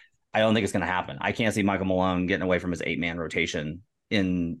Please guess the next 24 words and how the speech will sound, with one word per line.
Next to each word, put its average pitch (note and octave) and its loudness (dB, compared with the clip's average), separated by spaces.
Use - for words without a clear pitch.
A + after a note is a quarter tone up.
game G#2 2
three F#2+ 0
on F2 -2
the E2 -4
road, D#2+ -2
especially C#2+ -4
of C#2 -4
the - -14
finals. - -10
But D#3 2
do C3 6
you A#2+ 6
still C3 2
like B2+ 4
him A#2 0
anyway C3 4
if A#2 0
he A2+ 2
do-, G#2+ 2
if G#2+ 0
they G#2 2
don't G#2 0
do A#2 -2
that? A#2 2